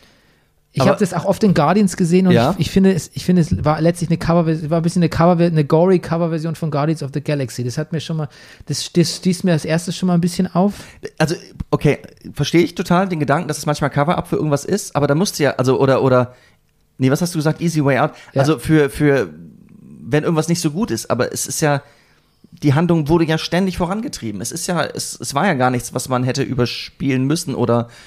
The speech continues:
Speaker 2: wo man durch einen Effekt die, die Langeweile hätte rausnehmen müssen. Bei Tenet habe ich das gedacht. Ich dachte, okay, ist jetzt wieder schön, Autojagd und dolle Musik und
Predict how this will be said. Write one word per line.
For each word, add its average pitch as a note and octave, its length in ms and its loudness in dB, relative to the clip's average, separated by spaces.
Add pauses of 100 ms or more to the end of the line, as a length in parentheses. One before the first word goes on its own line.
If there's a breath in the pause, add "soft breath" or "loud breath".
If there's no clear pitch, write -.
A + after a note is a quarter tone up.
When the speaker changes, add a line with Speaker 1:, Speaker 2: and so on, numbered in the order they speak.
(140 loud breath)
Speaker 2:
wo B2+ 80 -2
man B2+ 180 2
durch C3 220 -2
einen C3 100 2
Effekt A#2 480 -4 (180)
die, B2+ 380 -2
die G2 560 -8
Langeweile A#2 840 -2 (240)
hätte C3+ 240 0
rausnehmen B2 800 -2
müssen. A2 260 -2 (180 loud breath)
Bei D3 100 0
Tenet E3 360 0
habe - 140 -6
ich - 40 -12
das - 200 -8
gedacht. G2+ 400 -10 (300 soft breath)
Ich - 60 -14
dachte, A2+ 140 -2
okay, A2+ 180 0
ist A#2 100 4
jetzt A2+ 120 0
wieder C#3 160 4
schön, B2+ 240 0
Autojagd A#2+ 560 0
und A2+ 80 2
dolle A2+ 180 2
Musik B2 400 2
und A#2 240 0